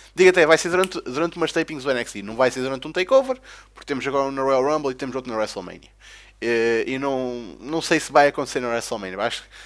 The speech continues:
acho que é mais uma coisa que acontece durante umas tapings. Ah, mas estou a ver que o, o título passa para os Authors of Pain,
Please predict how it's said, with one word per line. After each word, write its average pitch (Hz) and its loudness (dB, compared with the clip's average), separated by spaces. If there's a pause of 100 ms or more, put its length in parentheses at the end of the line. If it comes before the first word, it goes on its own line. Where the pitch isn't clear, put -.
(220)
acho - 2
que 185 4
é - 6
mais 180 6
uma 165 0
coisa 160 -4
que 160 -4
acontece 139 -2
durante 123 -6
umas 113 -10
tapings. 90 -10 (420)
Ah, 131 4
mas 156 2
estou 175 6
a - 4
ver 185 4
que 185 -2
o, 143 -2
o 127 -12
título 170 -6
passa 147 4
para 135 0
os 117 0
Authors 123 0
of 107 -6
Pain, 113 -4